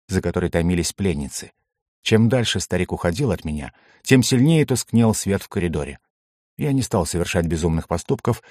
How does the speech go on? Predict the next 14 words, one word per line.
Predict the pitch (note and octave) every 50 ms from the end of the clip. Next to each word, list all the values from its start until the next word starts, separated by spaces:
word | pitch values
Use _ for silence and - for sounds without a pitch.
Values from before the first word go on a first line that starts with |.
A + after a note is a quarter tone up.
| - - _ -
и | G#2+
красться | - - - B2 A2+ - - - A2
следом | G#2 - - G2+ F#2+ F2+ G2 G2
за | - A2
надсмотрщиком. | G2+ A2 A2 - - C3 A#2 E2+ - - - - - D2 - - C2 B1 - _ _ _ _ _ _ _ _ _ _ -
С | - -
того | A#2 G#2 F#2 F#2+
времени, | F2+ F#2+ G2+ F#2 F2+ F2 F2
как | - - E2+ - -
мне | F#2+ F#2
довелось | E2 E2+ F2 F2+ F2+ F2+ - F#2
увидеть | D#2+ F2 D#2+ E2+ - -
его | E2+ D#2+ E2+
глаза, | D#2+ F2 F2 F2 D#2 G#2+ B2 G#2 -